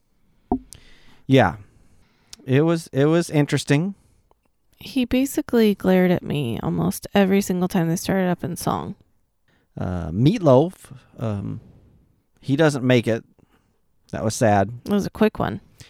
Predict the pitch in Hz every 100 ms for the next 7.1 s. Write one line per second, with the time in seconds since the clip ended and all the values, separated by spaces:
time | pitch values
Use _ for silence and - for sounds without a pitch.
0 | _ 127 90 113 113 120 120 117 117 110
1 | 110 107 104 104 107 110 107 104 101 107
2 | 107 110 104 104 120 - _ - 226 220
3 | 220 214 214 - _ _ _ _ _ _
4 | _ - 101 101 101 101 98 101 - 113
5 | 113 127 123 143 127 139 160 78 - _
6 | _ _ _ - 127 269 - 262 240 156
7 | 185